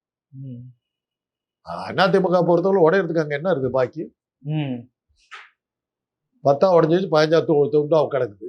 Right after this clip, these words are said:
Speaker 2: இன்னும் என்ன உடையறதுக்கு இருக்குது? அவ்வளவுதான்.
Speaker 1: ம். கமலஹாசன் ராஜ்யசபா எம் பி ஆகி இருக்கிறார், அதை எப்படி பாக்குறீங்க?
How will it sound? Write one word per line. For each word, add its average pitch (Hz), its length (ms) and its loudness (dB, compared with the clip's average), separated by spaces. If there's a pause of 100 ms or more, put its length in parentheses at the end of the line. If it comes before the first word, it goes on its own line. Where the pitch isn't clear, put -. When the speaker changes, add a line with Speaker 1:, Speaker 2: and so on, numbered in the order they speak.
Speaker 2:
இன்னும் 185 180 -2
என்ன 175 200 -2
உடையறதுக்கு 135 520 -4
இருக்குது? 117 360 -18 (640)
அவ்வளவுதான். 131 520 -2 (540)
Speaker 1:
ம். 127 540 -8 (2250)
கமலஹாசன் 220 580 4
ராஜ்யசபா 196 380 4
எம் 170 160 4
பி 175 120 4
ஆகி 156 160 4
இருக்கிறார், 139 520 2
அதை 143 220 2
எப்படி 151 360 0
பாக்குறீங்க? 131 400 -8